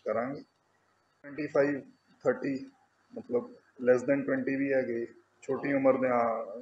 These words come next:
ਨਾਬਾਲਿਗ ਦਾ verify ਕਰ ਰਹੇ ਹਾਂ ਜੀ, ਉਹ documents ਅਜੇ ਲੈਂਦੇ time ਲੱਗੂਗਾ ਕਿਉਂਕਿ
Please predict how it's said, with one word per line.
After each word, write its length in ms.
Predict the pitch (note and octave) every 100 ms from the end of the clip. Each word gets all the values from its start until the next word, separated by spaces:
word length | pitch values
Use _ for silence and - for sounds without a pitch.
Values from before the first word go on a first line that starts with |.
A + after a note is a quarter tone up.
| B2+ C#3+
ਨਾਬਾਲਿਗ 680 | D#3 C#3+ C3 C3+ C3+ D3 D#3+
ਦਾ 140 | E3
verify 420 | D3+ D3+ D3+ D3+
ਕਰ 200 | C#3+ C#3
ਰਹੇ 160 | C#3+ D3
ਹਾਂ 80 | D3
ਜੀ, 160 | D#3
ਉਹ 60 | E3
documents 520 | C3 B2 C#3 C3+ - - B2+
ਅਜੇ 140 | B2
ਲੈਂਦੇ 300 | A#2+ A#2+ B2
time 280 | A#2+ A#2 A#2
ਲੱਗੂਗਾ 360 | G#2+ B2 B2 B2 - _
ਕਿਉਂਕਿ 420 | B2 A#2+ B2+ A#2+